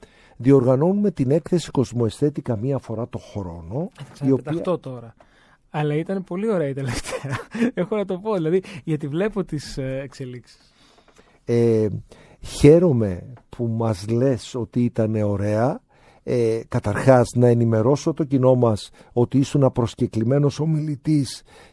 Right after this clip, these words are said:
Speaker 1: και έκανες μια καταπληκτική ομιλία. Σε ευχαριστούμε πάρα πολύ για αυτό το θέμα.
Speaker 2: Εγώ ευχαριστώ για την ευκαιρία, αλλά δεν το είπα γι' αυτό. Πραγματικά είδα έναν, ε, κάτι διαφορετικό, έτσι.
Speaker 1: Στην έκθεση, λοιπόν, έχουμε ένα διπλό ρόλο. Το πρώτο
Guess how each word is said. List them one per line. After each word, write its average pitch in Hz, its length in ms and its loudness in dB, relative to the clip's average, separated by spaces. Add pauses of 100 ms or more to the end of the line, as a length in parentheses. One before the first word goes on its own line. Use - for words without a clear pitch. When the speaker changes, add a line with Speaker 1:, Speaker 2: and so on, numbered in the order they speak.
Speaker 1:
και 123 120 2
έκανες 127 360 2
μια 127 200 4
καταπληκτική - 1000 -4
ομιλία. 104 800 -6
Σε - 140 -8
ευχαριστούμε 127 480 -2
πάρα 147 300 0
πολύ 104 180 -10
για 104 120 -10
αυτό - 180 -16
το - 80 -20
θέμα. 87 180 -10
Speaker 2:
Εγώ 139 140 -2
ευχαριστώ 170 300 -4
για 147 80 0
την 143 100 -2
ευκαιρία, 139 280 -2
αλλά 156 100 0
δεν 170 80 -2
το 190 80 2
είπα 160 140 -2
γι' 117 100 -6
αυτό. - 160 -12
Πραγματικά 139 680 -6
είδα 143 320 -4
έναν, 123 520 -6
ε, 123 520 -12 (320)
κάτι 143 240 -2
διαφορετικό, - 580 -12
έτσι. - 240 -18 (400)
Speaker 1:
Στην - 320 0
έκθεση, 190 400 2
λοιπόν, 123 600 -6 (360)
έχουμε 208 400 -2
ένα 196 240 2
διπλό 143 580 -2
ρόλο. 98 500 -4 (180)
Το - 200 -6
πρώτο 117 640 -8